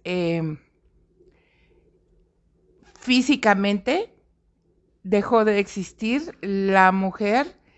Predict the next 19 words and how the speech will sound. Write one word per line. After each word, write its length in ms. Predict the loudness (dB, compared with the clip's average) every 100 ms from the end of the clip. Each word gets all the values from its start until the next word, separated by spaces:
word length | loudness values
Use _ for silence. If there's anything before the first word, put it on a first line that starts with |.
| _ _ _
que 200 | -4 -2
yo 220 | 0 2 2
más 460 | 2 0 0 -6 -4
he 200 | 0 2
amado 460 | 4 2 2 2
en 140 | 0 -2
esta 320 | -4 -8 -8
tierra. 260 | -8 -10 -12 -20 _ _ _ _ _ _ _ _ _ _ _ _ _ _ _ -4
Y 540 | 0 2 0 0 -4
sin 300 | -8 -6 -6
temor 400 | -4 -2 2 4
a 100 | 4
decirlo 800 | 2 -2 -4 -6 0 0 0 -2
y 140 | -10 -12
sin 280 | -12 -12
que 140 | -10 -8
nadie 280 | -4 -2 -2
se 100 | -6
ofenda, 560 | 2 4 4 2 0